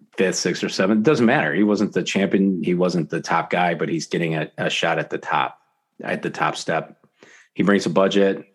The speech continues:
He's gonna be able to do that. That's still the reality of where we're at. Um, you know, Kyle Kirkwood, like to see that too. Like I said, I like seeing the young guys come in, um, from the, the ladder series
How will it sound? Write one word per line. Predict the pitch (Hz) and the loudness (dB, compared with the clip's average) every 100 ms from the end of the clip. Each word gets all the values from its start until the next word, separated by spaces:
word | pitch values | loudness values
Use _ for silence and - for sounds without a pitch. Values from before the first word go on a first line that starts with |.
| _ | _
He's | 92 82 | -8 -4
gonna | 92 82 | -2 -2
be | 87 | -2
able | 80 | -2
to | 82 | -4
do | 90 87 | 0 0
that. | 87 87 87 | 0 -2 -4
That's | - 85 - - - _ | -4 -2 -2 -4 -10 _
still | - - 98 | -8 0 2
the | 87 | 2
reality | 85 85 87 85 | 0 0 0 0
of | 78 | -2
where | 82 82 | -4 -2
we're | 78 | -2
at. | 78 92 127 - - - - - - | 0 0 -2 -6 -20 -20 -20 -18 -4
Um, | 87 85 80 76 73 - _ _ _ _ _ _ _ _ - | -2 0 -2 -4 -6 -14 _ _ _ _ _ _ _ _ -4
you | |
know, | 165 71 - _ _ _ _ | -2 -2 -10 _ _ _ _
Kyle | - 98 | 0 0
Kirkwood, | - 113 113 113 113 - _ _ _ _ _ | 2 0 4 4 2 -4 _ _ _ _ _
like | - 92 - | -4 -2 -2
to | |
see | - 95 | -2 0
that | 85 80 | -2 -2
too. | - | -4
Like | 85 120 | 0 2
I | 113 | 2
said, | - - - - - - | 2 0 -4 -16 -20 0
I | 214 | 4
like | - 127 | 4 2
seeing | - 135 127 | 2 4 4
the | |
young | 117 120 117 | 4 4 4
guys | 120 117 | 2 0
come | - 117 110 | 0 2 4
in, | 113 110 110 - | 4 2 0 -2
um, | 101 92 87 80 78 _ _ _ | -2 0 0 -2 -6 _ _ _
from | - - 107 104 | -20 0 4 6
the, | 107 101 98 | 6 4 0
the | 95 | 0
ladder | 92 98 95 | 0 0 -2
series | - 101 98 95 87 | 0 0 2 2 -2